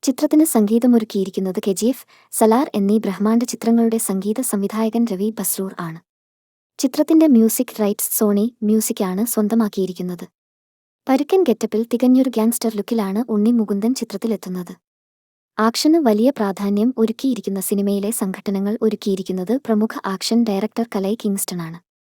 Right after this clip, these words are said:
ചിത്രത്തിനായി ഏഴോളം ഫൈറ്റ് സീക്വൻസുകളാണ് കലൈ കിങ്സ്റ്റൺ ഒരുക്കിയിരിക്കുന്നത്.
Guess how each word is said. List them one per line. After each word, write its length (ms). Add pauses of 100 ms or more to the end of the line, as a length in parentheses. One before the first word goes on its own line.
(500)
ചിത്രത്തിനായി 680
ഏഴോളം 460
ഫൈറ്റ് 360
സീക്വൻസുകളാണ് 760 (120)
കലൈ 180
കിങ്സ്റ്റൺ 540
ഒരുക്കിയിരിക്കുന്നത്. 680